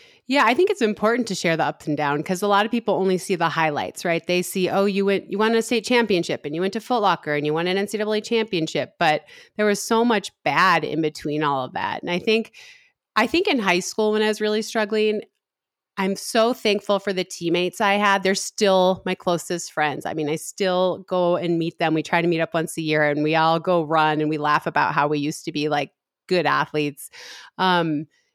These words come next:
but they really would always focus me on the team. We had a really good team. And I think that if I hadn't had them or even the coach I had, Dick Skog, he didn't care. He wanted me to do well,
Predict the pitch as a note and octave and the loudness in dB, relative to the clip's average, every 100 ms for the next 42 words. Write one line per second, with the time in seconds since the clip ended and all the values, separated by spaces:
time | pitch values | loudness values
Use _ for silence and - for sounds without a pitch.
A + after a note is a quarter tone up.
0 | _ G#3+ G3+ - G#3+ G#3 F#3 F#3 G#3+ G#3+ | _ -4 0 2 4 4 0 0 2 4
1 | G#3+ F#3+ F3 F3 - F#3+ F#3 F#3 F3+ E3 | 2 2 0 -4 -2 0 2 2 2 -2
2 | - _ _ - - G3+ F#3 F#3+ G3 F3 | -12 _ _ -16 -2 0 0 0 2 2
3 | E3+ D#3+ - - D#3 C#3+ D#3+ E3+ D#3+ E3 | 2 -2 -2 -2 0 0 0 0 0 -2
4 | F3+ F3 D#3 D3 - E3 C#3 B2 C#3+ D3 | 0 0 -2 -4 -4 -2 -2 -4 -8 -12
5 | - F3+ E3+ E3 E3 D#3+ - F3+ F#3 - | -6 0 2 2 0 -2 0 0 0 -2
6 | A3+ A3 A3 A3 F3+ E3 G3 G#3+ G3 F#3 | -2 0 -2 0 0 2 0 0 -2 -2
7 | D#3 G3 G3 G3 - A#3+ D4 B3 F#3 - | 0 0 0 -2 0 0 2 2 0 0
8 | D#3+ G3 F#3+ G3 G3 F3+ E3+ - - D#3 | -2 0 0 2 2 0 -6 -8 -2 2
9 | D#3 F3 F#3 - - - _ _ - G4 | 2 0 -4 -20 -20 -20 _ _ -2 0
10 | G4 D#4+ - G#3+ F#3 - D#4 A#3+ F3+ E3+ | 2 2 0 -2 -2 0 0 2 2 4
11 | G3 G3+ G#3 F#3 E3 D3 C#3 D#3 E3+ F#3 | 4 2 0 0 -2 -2 0 2 2 2
12 | G3 | 0